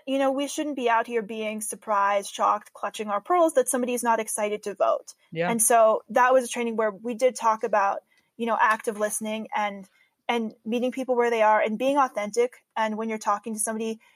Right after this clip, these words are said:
Speaker 1: being aware about your own relationship with privilege and oppression. And, and I,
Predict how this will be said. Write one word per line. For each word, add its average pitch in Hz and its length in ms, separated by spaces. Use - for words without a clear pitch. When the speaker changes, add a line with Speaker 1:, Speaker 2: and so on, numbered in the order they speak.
Speaker 1:
being 254 200
aware 220 340
about 208 340
your 226 160
own 220 520
relationship 233 880
with 214 320
privilege 208 640
and 202 380
oppression. - 680
And, 226 440
and 247 160
I, 247 200